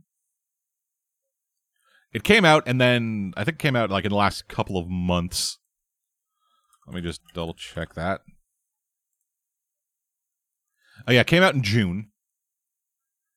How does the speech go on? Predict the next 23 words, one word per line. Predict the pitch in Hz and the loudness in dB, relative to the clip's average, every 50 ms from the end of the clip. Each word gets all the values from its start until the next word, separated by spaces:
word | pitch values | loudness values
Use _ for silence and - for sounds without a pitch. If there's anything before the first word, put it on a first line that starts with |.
| _ _ _ _ _ _ _ _ _ - | _ _ _ _ _ _ _ _ _ -2
And | 117 123 120 120 - | 0 0 0 2 2
it | 143 165 | 2 2
is, | 160 151 139 127 113 104 92 87 85 85 87 82 - _ _ _ _ _ _ _ _ _ _ _ _ _ _ _ _ _ _ _ _ _ _ _ _ _ _ _ _ _ _ _ _ _ _ _ _ _ _ _ - | 4 4 4 4 2 0 -4 -8 -10 -10 -12 -12 -14 _ _ _ _ _ _ _ _ _ _ _ _ _ _ _ _ _ _ _ _ _ _ _ _ _ _ _ _ _ _ _ _ _ _ _ _ _ _ _ -6
it | 208 226 185 | -6 -6 -2
fucking, | - - 247 233 - 170 147 | 0 2 2 2 0 -2 -4
like, | 131 127 | -2 -2
people | - 240 277 330 - | 0 0 0 2 2
fucking | - 185 127 135 123 110 98 101 | 2 2 2 2 -2 -4 -2 -2
really | 101 113 135 139 143 139 | 2 4 4 6 6 4
got | 131 113 | 4 2
into | 107 104 | 2 0
this | 95 92 87 | -2 -2 -4
game. | 78 82 76 64 64 67 - _ _ _ _ _ _ _ _ _ _ _ _ _ _ _ _ - | -4 -8 -10 -12 -14 -18 -20 _ _ _ _ _ _ _ _ _ _ _ _ _ _ _ _ 0
Because | 117 - - 175 147 147 | 0 4 6 6 6 6
it | 190 202 | 6 4
is | 226 170 170 | 4 4 4
a | 156 120 | 4 2
s-, | - - - - | 2 0 -2 -2
because | - - - - 202 226 | -4 -6 -6 -6 0 2
it's | 226 | 2
a | 175 | 2
game | 123 143 151 147 135 120 107 98 90 85 | 4 4 2 2 2 0 -4 -8 -2 2
built | 139 147 156 180 175 - - - - - | 4 4 4 4 2 -2 -8 -12 -12 -16